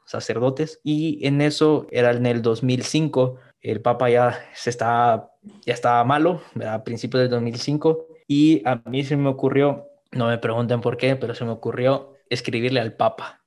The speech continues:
O sea, yo le dije, me dieron ganas de escribirle al Papa. Yo, yo siempre, no me da pena, <laughs> nada me da pena, entonces ha-, hago todas las cosas.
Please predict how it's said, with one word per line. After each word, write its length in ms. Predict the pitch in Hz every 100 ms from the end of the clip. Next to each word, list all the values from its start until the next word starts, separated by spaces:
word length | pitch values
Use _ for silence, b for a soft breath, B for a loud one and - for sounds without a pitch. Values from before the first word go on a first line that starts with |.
| _
O 20 |
sea, 140 | - 110
yo 60 |
le 60 | 117
dije, 340 | 123 131 131 131 B B B - 233
me 220 | 247 220
dieron 220 | 220 214
ganas 220 | 220 220
de 60 | 214
escribirle 380 | 202 180 185 190
al 60 |
Papa. 180 | 214 160
Yo, 140 | 156
yo 260 | 165 170 175
siempre, 460 | 196 185 180 170 B B B _
no 240 | 156 170 175
me 120 | 165
da 240 | 160 156
pena, 280 | 156 147 113 -
<laughs> 120 | -
nada 340 | 143 135 160 151
me 120 | 123
da 180 | 127 127
pena, 280 | 131 135 117
entonces 260 | 117 123
ha-, 60 | 131
hago 320 | 127 135 131
todas 360 | 127 143 143 131
las 200 | 123 127
cosas. 400 | 131 135 110